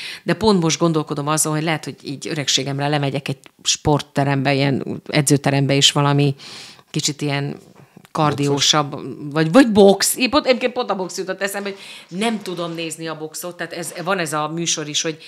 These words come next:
Speaker 1: mindig tudom, hogy ki nyer, ki nem,
Speaker 2: Igen.
Speaker 1: mert kollégáim benne játszanak, de én nem tudnám megnézni, mert egyszerűen nem,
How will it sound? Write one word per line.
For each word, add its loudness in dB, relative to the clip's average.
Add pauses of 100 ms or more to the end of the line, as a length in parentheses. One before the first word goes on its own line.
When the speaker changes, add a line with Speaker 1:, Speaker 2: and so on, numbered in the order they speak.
(320)
Speaker 1:
mindig -2
tudom, 0
hogy -2
ki -2
nyer, 0
ki -6
nem, 0
Speaker 2:
Igen. 0
Speaker 1:
mert -2
kollégáim -4
benne -4 (360)
játszanak, -2 (640)
de -6
én 0
nem 2
tudnám -2
megnézni, 0
mert -6
egyszerűen -4
nem, -4